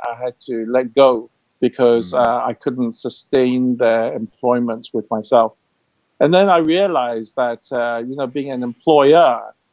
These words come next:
Speaker 1: um, there is a, a lot of, um, you know, personal investment on, on the side of yourself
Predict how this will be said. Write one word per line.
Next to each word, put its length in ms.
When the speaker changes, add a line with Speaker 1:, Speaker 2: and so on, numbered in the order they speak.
Speaker 1:
um, 460
there 200
is 240
a, 200
a 80
lot 300
of, 260
um, 600
you 80
know, 160
personal 800
investment 840
on, 260
on 220
the 100
side 360
of 120
yourself 580